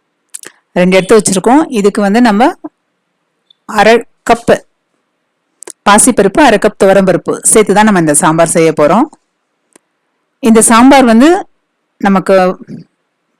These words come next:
பொங்கல், தோசை, இட்லி எல்லாத்துக்குமே இந்த சாம்பார் ரொம்ப அருமையா இருக்கும். இப்போ நம்ம பருப்பு வாஷ் பண்ணி குக்கர்ல சேர்த்துக்கலாம். அரை கப் துவரம்பருப்பு, அரை கப் பாசிப்பருப்பு. இப்போ வாஷ் பண்ணிட்டு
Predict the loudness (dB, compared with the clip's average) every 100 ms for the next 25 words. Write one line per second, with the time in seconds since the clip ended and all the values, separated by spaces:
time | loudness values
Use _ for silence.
0 | 0 2 2 2 0 0 -2 0 0 0
1 | 0 0 0 0 -2 0 0 -2 -2 -2
2 | 0 0 -2 -4 _ _ -4 -2 0 0
3 | -2 -4 -6 _ _ _ _ -20 -10 -6
4 | 0 0 0 0 0 2 0 0 0 0
5 | 0 -2 -2 -2 -4 -14 _ -6 -2 -2
6 | -2 -2 -2 -2 0 -2 -4 _ _ _
7 | _ _ _ _ _ _ _ _ _ _
8 | _ -2 0 0 -2 0 0 2 2 0
9 | 0 0 0 -2 0 -2 -2 _ _ _
10 | _ _ _ _ _ _ _ _ _ _
11 | -4 -2 -2 -4 -8 -10 -20 _ _ _
12 | _ _ _ _ _ _ -4 0 -2 -2
13 | -2 -2 0